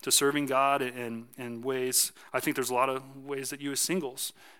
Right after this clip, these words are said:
can, can do that. Um, a couple of words of just kind of, uh, application and encouragement from an old married guy like me. Um, I'm, I'm feeling older and older,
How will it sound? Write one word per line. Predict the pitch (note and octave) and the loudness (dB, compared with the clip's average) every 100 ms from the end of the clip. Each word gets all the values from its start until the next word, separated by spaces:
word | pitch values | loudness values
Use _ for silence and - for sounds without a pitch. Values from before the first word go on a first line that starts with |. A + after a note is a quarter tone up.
| - | -12
can, | - | -8
can | B2+ C3+ | -6 -6
do | B2 D#3+ | -2 0
that. | A2+ G2+ - _ _ - | 0 -4 -12 _ _ -14
Um, | B2+ A#2+ | -8 -6
a | - | 2
couple | E3+ E3 | 4 6
of | D3 C3+ | 4 8
words | D3 D3 B2 | 8 6 4
of | B2 - - - | -4 -6 -18 -10
just | - D#3 | 0 2
kind | - C3+ | 4 4
of, | A#2 - - | 2 -8 -8
uh, | C3 | -2
application | C3+ D#3+ D3+ - D3 - D3+ | 6 6 6 2 4 4 2
and | C3 | 0
encouragement | A#2+ - C#3 C3+ C3+ C#3 | -4 2 4 4 2 -2
from | C#3 - B2 B2 - _ - - | -2 -6 -4 -6 -10 _ -20 -8
an | C3+ | 0
old | C#3 | 0
married | C3 C#3 C3+ | 4 2 4
guy | C#3 C3+ | 4 4
like | C3 C3+ | 2 -2
me. | C3 C3+ - - - - | -4 -6 -8 -18 -18 -8
Um, | C3+ B2 A#2+ A#2+ _ _ _ _ _ _ - - | -4 -2 -4 -10 _ _ _ _ _ _ -20 -14
I'm, | - C3 B2+ A#2+ | -8 -6 -8 -12
I'm | C3 B2+ - | -14 -14 -16
feeling | - - - - C3+ B2 | -8 -4 -2 0 0 -2
older | B2 B2 | -4 -4
and | B2 | -2
older, | B2 C3 B2+ | 0 0 -2